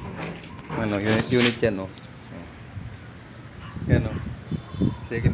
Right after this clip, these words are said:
floor din yan. Taas niyan, oh.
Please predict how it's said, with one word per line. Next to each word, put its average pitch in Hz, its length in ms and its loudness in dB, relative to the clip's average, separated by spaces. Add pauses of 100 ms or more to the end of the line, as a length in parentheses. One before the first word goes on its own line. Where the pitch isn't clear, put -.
floor 127 160 2
din 123 240 2
yan. 113 80 -4 (2500)
Taas 110 320 -2
niyan, 139 160 -4
oh. 123 160 -8